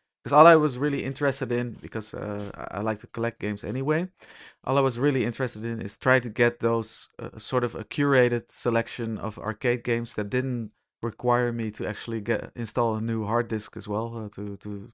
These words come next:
to fit everything on there. So just a cura-, curated selection of arcade games that weren't available in any other, other format, uh, on there. And I,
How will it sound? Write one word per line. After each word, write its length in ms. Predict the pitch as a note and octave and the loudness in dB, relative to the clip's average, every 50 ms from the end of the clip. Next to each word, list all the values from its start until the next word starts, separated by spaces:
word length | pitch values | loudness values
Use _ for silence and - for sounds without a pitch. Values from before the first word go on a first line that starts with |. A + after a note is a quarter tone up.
| _ - | _ -18
to 180 | - G#2 G2+ F2+ _ _ _ _ - | -14 -14 -14 -14 _ _ _ _ -14
fit 320 | - - C3+ C3 - _ _ - | -6 -4 -4 -4 -4 _ _ -8
everything 380 | - A2 A2 B2 A2+ A#2+ A2 A2+ | -6 -6 -4 -4 -4 -4 -4 -4
on 120 | A2+ A2+ | -6 -4
there. 160 | A#2 A#2+ B2+ - - - - - _ - | -4 -6 -6 -8 -16 -20 -20 -20 _ -8
So 100 | - F#3+ | -8 -6
just 240 | F3+ F3 E3 - - | -2 -2 -2 -4 -4
a 20 | |
cura-, 460 | - - - F3+ E3 D#3+ D#3 C#3+ - - - | -6 -2 2 4 6 6 6 6 4 0 -4
curated 520 | - - D#3 D#3 D3 C3+ C3 B2 A#2+ - | -2 0 2 4 4 2 2 0 -2 -6
selection 460 | - - - B2 B2+ B2 - - A#2 | -8 -6 -2 -2 -2 -2 -4 -6 -4
of 140 | A#2 A2+ - - | -4 -4 -4 -4
arcade 320 | A2+ - - B2 A#2 G#2+ | -6 -2 0 -2 -2 0
games 220 | A#2 A2+ A2 G#2+ | 0 0 -2 -2
that 180 | - A2 A2 - | -4 -8 -8 -8
weren't 260 | - G#2 G#2+ A2+ G#2+ - | -8 -8 -8 -8 -8 -8
available 500 | - G#2 G2+ A2 G#2 G#2 G#2 A2 G#2+ G#2+ | -8 -4 -2 -2 -2 -2 -2 -2 -4 -4
in 100 | G#2 G2+ | -4 -6
any 200 | G#2 A2 A2 G#2+ | -6 -6 -6 -6
other, 320 | G2+ G2+ G#2 G2+ G2+ - - | -6 -6 -6 -6 -8 -10 -10
other 220 | A#2+ A2+ G#2 G2 | -8 -8 -8 -8
format, 600 | - - - G#2 G#2+ G#2+ G#2 G2 F2+ - - - - _ - | -8 -6 -4 -4 -2 -2 -4 -4 -6 -10 -14 -20 -20 _ -16
uh, 260 | G#2 G2+ G#2+ G#2+ G#2+ - | -14 -12 -12 -12 -12 -10
on 160 | - G#2 G#2 | -10 -8 -6
there. 240 | G#2 G2 F#2+ F#2+ - - - - - - - - _ _ _ - | -6 -6 -6 -8 -10 -14 -20 -20 -20 -20 -20 -20 _ _ _ -10
And 160 | - G#2+ A2+ | -6 -4 -2
I, 440 | A2 A2 A2+ A2 A2 A2 A2 G#2+ - | 0 0 0 0 -2 -2 -2 -4 -6